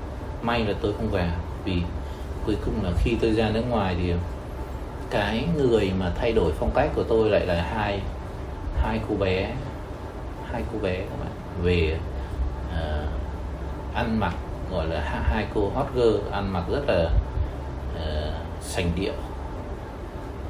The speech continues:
Tôi nhờ, tôi nhờ, tôi thấy người ta ăn mặc đẹp quá, tôi bảo tôi nhờ hai cô này bây giờ làm sao thay đổi được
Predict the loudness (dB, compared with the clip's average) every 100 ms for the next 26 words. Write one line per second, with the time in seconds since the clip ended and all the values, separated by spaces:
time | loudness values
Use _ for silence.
0 | -8 -6 0 2 2 4 4 2 0 -4
1 | -6 -8 -6 -6 -6 -4 -2 2 4 4
2 | 2 0 0 0 0 0 0 0 0 0
3 | 0 0 0 0 2 0 0 -2 -4 -6
4 | -6 -6 -6 -8 -4 -2 2 2 2 0
5 | 0 2 2 2 2 2 2 0 -2 -2
6 | 0 2 2 2 0